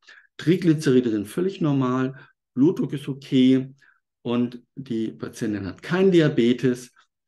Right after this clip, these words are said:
keine Familienanamnese, also in der Familie, in der Umgebung,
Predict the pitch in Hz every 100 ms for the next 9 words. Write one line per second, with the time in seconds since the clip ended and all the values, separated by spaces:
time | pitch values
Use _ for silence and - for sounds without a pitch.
0 | _ _ - 127 123 131 135 120 156 208
1 | 196 165 151 151 135 135 143 135 127 117
2 | 117 127 113 113 - 117 110 120 135 143
3 | 135 117 120 131 110 123 127 131 120